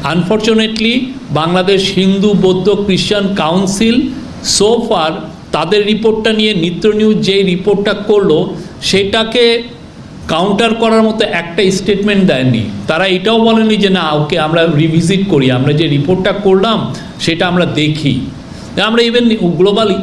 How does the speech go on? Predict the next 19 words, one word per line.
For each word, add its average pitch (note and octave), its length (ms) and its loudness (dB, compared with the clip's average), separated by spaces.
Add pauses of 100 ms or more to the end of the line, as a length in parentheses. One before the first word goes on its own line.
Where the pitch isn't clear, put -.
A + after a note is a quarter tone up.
(120)
হিউম্যান G#3+ 260 2
রাইটস A3 260 0
অর্গানাইজেশনকেও A3+ 920 2
আমরা A3+ 240 2
আহ্বান F#3 400 2
করি C3 280 0 (480)
যে D#3+ 60 2
আপনারা A3 380 0
এসে A3 260 2
দেখে G#3 280 2
যান C#3 300 0
কী F#3 140 0
হচ্ছে। C#3+ 420 0 (680)
আমরা G3 220 0
কাউকে A3+ 320 0
তো A3+ 160 2
বন্ধ F#3 280 0
করছি G#3 360 0
না, A#2+ 140 -2